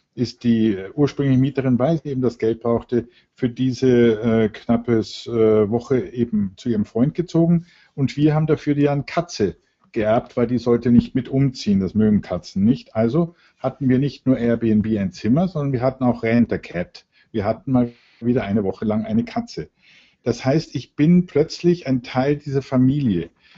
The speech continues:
Ich bin, äh, wenn ich dann öfter hinfahre, kennt man sich. Das heißt, plötzlich ist Wohnen in einer anderen Stadt ein transparenter Vorgang. Ich komme ganz anders hin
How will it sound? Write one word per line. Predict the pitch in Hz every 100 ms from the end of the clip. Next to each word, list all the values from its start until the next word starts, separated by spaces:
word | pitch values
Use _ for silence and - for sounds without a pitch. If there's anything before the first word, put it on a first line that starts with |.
| - -
Ich | 113 -
bin, | 143 156 123 - _
äh, | 135 127 123 120
wenn | 131
ich | 131 -
dann | 131
öfter | 147 143 160
hinfahre, | 147 156 - 139 139 131 -
kennt | - 151 165 -
man | 214 -
sich. | 87 - _ _ _
Das | - 117 -
heißt, | 151 165 - _
plötzlich | 139 160 - 170 165 - 139
ist | - - _ -
Wohnen | 127 147 180 160
in | 135
einer | 123
anderen | 135 131
Stadt | - 131 147 - _ _ _ _
ein | 135 123
transparenter | 131 117 - 117 127 175 165
Vorgang. | - 160 151 147
Ich | 123 117
komme | - 143 139
ganz | 135 127
anders | 120 123 117 -
hin | 123 143 190 185